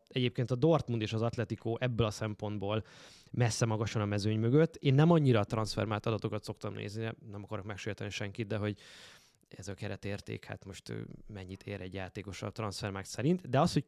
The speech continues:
melyik klub mennyit költ éves szinten fizetésekre, az ugye hosszú távon elég jól korrelál az eredményességgel. Ugye itt a Do-, Borussia Dortmund a leggyengébb a B L nyolcasban százhuszonegy egész három tized millió euróval, az Atletico százötvenkettő millió eurót költ fizetésekre,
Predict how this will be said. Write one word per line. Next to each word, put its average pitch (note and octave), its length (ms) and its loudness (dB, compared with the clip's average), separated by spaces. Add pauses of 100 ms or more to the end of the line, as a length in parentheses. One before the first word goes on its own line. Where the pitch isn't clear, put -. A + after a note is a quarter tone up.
melyik G#3 280 2
klub C#3+ 200 4
mennyit C#3 320 4
költ B2 260 2
éves E3+ 300 4
szinten G#2+ 320 -4
fizetésekre, G#2 880 -4
az C3 160 -2
ugye B2 140 2
hosszú A#2+ 240 0
távon A2+ 240 -2
elég G#2+ 260 0
jól G2 140 -2
korrelál F#2 400 -6
az F#2 120 -6
eredményességgel. G2 920 -2 (600)
Ugye B2 240 2
itt A#2 240 2
a B2 220 4
Do-, C#3+ 240 4
Borussia C3+ 360 4
Dortmund A#2 360 2
a A2 40 2
leggyengébb G#2 560 0
a G2 60 0
B F#2 100 -2
L G2 160 2
nyolcasban G2 560 -2
százhuszonegy F#2 840 -6
egész G2 280 -6
három G#2 280 -4
tized F#2 280 -8
millió F#2 220 -4
euróval, C3 440 6
az A2 100 4
Atletico G2+ 500 -2
százötvenkettő G2 1160 -4
millió C#3+ 240 0
eurót C#3+ 300 2
költ B2+ 240 2
fizetésekre, A#2 840 0